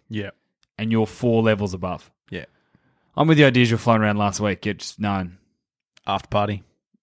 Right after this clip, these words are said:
Speaker 2: Nah, just, just the only song you have, just Mark Seymour.
Speaker 1: Yeah. Holy
Speaker 2: Forever.
Speaker 1: Grail.
Speaker 2: Yeah. He plays through the game as well.
Speaker 1: Just get, yeah, actually, yeah.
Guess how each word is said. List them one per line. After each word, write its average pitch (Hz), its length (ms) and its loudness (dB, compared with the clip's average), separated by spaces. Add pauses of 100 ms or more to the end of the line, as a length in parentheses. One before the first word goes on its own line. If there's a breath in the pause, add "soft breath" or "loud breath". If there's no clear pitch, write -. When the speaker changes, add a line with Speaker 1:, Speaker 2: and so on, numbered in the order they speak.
(280)
Speaker 2:
Nah, 131 220 6
just, 127 380 2
just 127 280 2
the 131 100 6
only 143 200 6
song 135 200 2
you 120 160 4
have, 113 460 0 (320)
just - 140 -16
Mark 117 300 4
Seymour. 101 460 -2 (260)
Speaker 1:
Yeah. 85 180 -4 (180)
Holy 104 240 6
Speaker 2:
Forever. 98 80 0
Speaker 1:
Grail. 95 260 4 (380)
Speaker 2:
Yeah. - 180 -6 (160)
He 113 140 2
plays 127 240 6
through 113 320 2
the 101 60 2
game 90 220 0
as 87 120 -6
well. 76 340 -6
Speaker 1:
Just - 160 -8
get, 107 260 0 (640)
yeah, - 120 -14 (100)
actually, 120 300 0
yeah. 98 180 -6